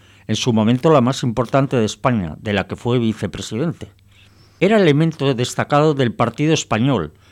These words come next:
luego llamado Partido de Unión Constitucional. Consiguió importantes indemnizaciones con el fin de la esclavitud y creó en mil ochocientos ochenta y nueve la Junta Protectora de Inmigración,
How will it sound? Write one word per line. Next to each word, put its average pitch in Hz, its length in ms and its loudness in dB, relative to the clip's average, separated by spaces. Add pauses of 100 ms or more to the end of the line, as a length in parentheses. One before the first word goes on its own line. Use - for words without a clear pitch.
(160)
luego 151 240 2
llamado 151 440 2
Partido 156 500 2
de 120 120 0
Unión 139 300 0
Constitucional. 101 920 -6 (760)
Consiguió 143 720 2
importantes 143 760 0
indemnizaciones 110 1040 0
con 113 200 -2
el 110 120 0
fin 117 200 -2
de 139 80 2
la 120 80 2
esclavitud 110 640 -2 (380)
y 127 100 -4
creó 147 420 4
en 117 100 0
mil 160 160 4
ochocientos 147 580 0
ochenta 110 420 -2
y 107 40 -2
nueve 156 420 0
la 107 120 -2
Junta 160 420 0
Protectora 160 720 0
de 123 80 0
Inmigración, 110 920 0